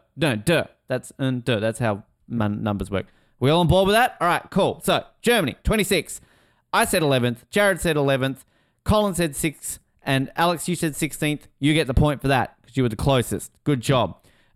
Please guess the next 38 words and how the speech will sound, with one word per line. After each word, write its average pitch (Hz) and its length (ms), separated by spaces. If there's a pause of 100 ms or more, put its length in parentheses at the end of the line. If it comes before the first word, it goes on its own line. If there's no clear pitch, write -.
Uh, 131 240
we 160 60
know 202 140
that 180 260 (320)
Jared's 156 320
gonna 143 160
get 131 140
a 120 40
point 143 340
for 113 60
the 117 100
U 113 140
K 160 360
'cause 131 160
he 139 140
said 120 200
twenty-six, 120 500
so 123 120
he's 107 180
closest. 147 640 (300)
Uh, 113 200
I 180 160
said 147 260
sixth. - 380 (100)
Alex 160 240
said 127 140
fourteenth. 117 600
Colin 123 300
said 113 220
twelfth. - 480 (120)
So, 104 320
uh, 104 140
none 123 180
of 117 100
us 110 140
were 107 120
remotely 107 440
close. 104 340